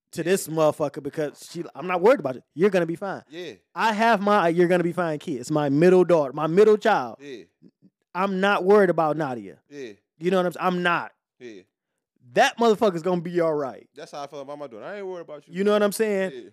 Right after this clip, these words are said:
Speaker 1: It's the other ones that I'm gonna have to cater to and compensate for, but that one is, she is me.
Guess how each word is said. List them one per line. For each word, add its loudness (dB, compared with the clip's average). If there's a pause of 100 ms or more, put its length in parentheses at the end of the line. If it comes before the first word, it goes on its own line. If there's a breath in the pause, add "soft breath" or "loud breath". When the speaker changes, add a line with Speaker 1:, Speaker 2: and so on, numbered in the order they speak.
Speaker 1:
It's -2
the -2
other 4
ones 0
that -2
I'm -2
gonna 0
have 2
to -10
cater 0
to -2
and -4
compensate -2
for, 4
but -2 (480)
that 0
one -2 (120)
is, -10 (380)
she -10
is -8
me. -8